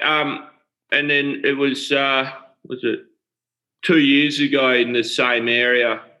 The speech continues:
um, because it's where typically a lot of us go to hunt big fish. Um, and, uh,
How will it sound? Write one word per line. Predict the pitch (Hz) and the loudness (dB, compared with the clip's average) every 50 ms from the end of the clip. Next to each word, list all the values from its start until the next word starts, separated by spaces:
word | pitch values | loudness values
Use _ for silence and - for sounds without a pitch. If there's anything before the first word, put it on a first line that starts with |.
| _ _ - | _ _ -6
um, | 104 107 107 104 104 95 - | -4 -4 -2 -2 -4 -6 -4
because | 110 104 - 123 110 120 | -6 -2 -2 -2 0 0
it's | 110 - - - - | -2 -2 -2 -6 -2
where | 113 120 113 110 107 92 - | 0 2 2 2 0 -2 -4
typically | - 123 107 - 98 - 104 98 95 95 95 - _ - - | -6 -6 -4 -4 -6 -4 -2 -2 -2 -2 -4 -10 _ -6 -2
a | |
lot | 104 104 104 104 | 0 0 0 0
of | 98 101 | 0 -2
us | 101 98 - | -4 -4 -4
go | - 104 107 110 110 | -2 0 2 2 2
to | 107 104 104 - - _ _ _ _ _ - | 0 -2 -4 -8 -18 _ _ _ _ _ -6
hunt | - 113 113 110 110 - | -2 -2 -2 -2 -2 0
big | 113 110 107 92 - | 0 0 0 0 -2
fish. | - 113 113 113 113 - - - - _ _ _ - | 0 0 0 0 -2 -6 -10 -12 -18 _ _ _ -4
Um, | 107 110 110 110 107 101 - - - _ _ _ _ _ _ _ _ _ _ _ _ _ - | -2 0 0 0 -2 -4 -10 -18 -20 _ _ _ _ _ _ _ _ _ _ _ _ _ -2
and, | 110 113 113 113 104 101 | 0 0 0 0 0 0
uh, | 117 113 113 110 101 - | 0 0 2 0 -2 -4